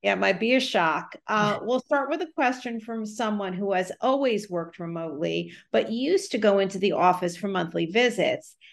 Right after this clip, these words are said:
Speaker 1: Now that the company won't pay for those monthly trips, this employee feels disconnected from others at work.
Speaker 2: Huh.
Speaker 1: We'll spend the second part of our podcast considering the manager's perspective. What if you suspect that your on-site employees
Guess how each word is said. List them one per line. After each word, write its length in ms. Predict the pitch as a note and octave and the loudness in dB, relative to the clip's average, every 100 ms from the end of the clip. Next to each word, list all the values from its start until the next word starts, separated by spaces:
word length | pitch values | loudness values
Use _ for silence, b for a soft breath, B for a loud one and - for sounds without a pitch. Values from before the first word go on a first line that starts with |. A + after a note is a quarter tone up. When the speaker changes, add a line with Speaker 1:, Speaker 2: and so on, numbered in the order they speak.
| b | b
Speaker 1:
Now 280 | G#3 A#3 C4+ | 0 4 4
that 160 | D#4+ D#4+ | 2 0
the 80 | C#4+ | -4
company 480 | B3 A3 A3 G3 F3+ | -4 -4 -2 -4 -2
won't 280 | F3 E3+ | -4 -6
pay 380 | - C#4+ D4 G#3+ | -4 2 4 4
for 160 | G#3+ F#3+ | 2 2
those 300 | F3 E3+ F3 | 4 2 2
monthly 440 | F3+ F3 F3+ E3+ | 0 0 -2 -4
trips, 500 | E3+ - E3+ D#3+ - B B B - | -2 2 4 2 -8 B B B 2
this 240 | A#3 A#3 | 4 4
employee 640 | C4+ A#3 B3+ A3+ G#3 G#3 F#3 | 0 2 4 4 4 0 -2
feels 380 | - F#3+ F3+ | -2 -2 -2
disconnected 840 | - A#3+ A#3 - G#3+ F3 F3 F3+ F3 | -2 -4 -4 -4 0 0 0 -4 -2
from 180 | F3 | -4
others 400 | E3 E3 E3 D3+ | 0 0 0 -2
at 80 | - | -6
work. 400 | - D#3 - - - B B B | -4 -4 -4 -8 -20 B B B
Speaker 2:
Huh. 180 | F3+ E3 | -6 4
Speaker 1:
We'll 260 | C4+ C4+ C4 | 8 8 4
spend 280 | D4 C4 | 0 2
the 60 | B3+ | 2
second 440 | - F#4 A#4 G#4+ | 2 2 2 -2
part 260 | - G3+ F3+ | 0 2 4
of 140 | F3 | 2
our 160 | F3+ F3 | 0 0
podcast 560 | F#3+ F3+ - F3+ E3+ - | -2 -2 -2 -2 -2 -4
considering 680 | F#3+ F3 - D4 C4+ G#3 | -6 -4 2 4 4 2
the 80 | F#3+ | 0
manager's 680 | F#3 F3+ F#3+ F#3+ F3 D#3 - | 2 4 4 0 -2 -4 -6
perspective. 880 | - D#3 - D#3+ D#3+ - D#3 D3 C3+ b b b | -8 -8 -2 0 0 -2 -2 -2 -4 b b b
What 280 | G3 A#3+ D4 | 2 4 6
if 160 | D#4 | 4
you 140 | C#4+ C4+ | 0 0
suspect 760 | C#4 C4 - - D4 B3 - F3+ | 0 -4 -4 2 4 4 0 2
that 200 | F3 F3+ | 2 2
your 240 | F#3 - | 0 2
on-site 640 | G3 A#3 A3+ - G#3 G3 | 2 2 -2 -2 0 0
employees 1080 | - F#3 F3 G#3 G3 G3 G3+ A3+ E3 E3+ E3+ | -2 -6 -6 -2 0 0 0 0 0 -2 -6